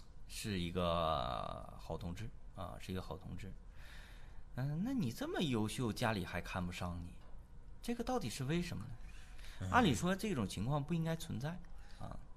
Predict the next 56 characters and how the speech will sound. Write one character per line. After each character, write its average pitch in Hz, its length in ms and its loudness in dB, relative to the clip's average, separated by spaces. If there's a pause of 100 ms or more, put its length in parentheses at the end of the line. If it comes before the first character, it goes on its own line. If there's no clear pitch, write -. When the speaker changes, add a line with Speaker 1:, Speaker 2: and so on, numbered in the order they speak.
(360)
Speaker 2:
我 92 180 4
觉 90 200 2
得 110 460 6 (160)
多 165 180 6
少 - 240 4
有 95 80 2
点 107 160 4 (160)
一 98 60 2
面 120 240 6
之 - 140 2
词。 - 200 0 (160)
Speaker 1:
嗯。 113 280 6 (180)
Speaker 2:
多 196 140 10
少 - 180 8
有 98 80 4
点 92 160 6
一 87 60 0
面 85 140 2
之 85 100 0
词， 85 100 -2
可 98 100 0
能 123 80 6
他 220 120 12
父 302 120 6
母 208 160 4
确 185 160 6
实 113 800 6 (100)
有， - 100 -4
有 98 100 0
问 156 160 6
题 - 340 2
啊， 90 180 4
Speaker 1:
嗯。 85 60 2
Speaker 2:
有 85 140 0
点 98 140 6
问 110 140 2
题。 82 200 -4 (400)
但 202 80 6
是 220 60 8
我 131 160 6
觉 90 160 2
得 156 40 10
不 131 200 2
至 202 240 4
于， 87 160 -2 (200)
就 156 120 2
是 156 100 2
你 76 460 0
要 202 160 12
活 101 220 8
儿， 131 60 12
活 95 200 4
儿 113 80 8
没 165 100 10
少 - 200 4
干 98 220 4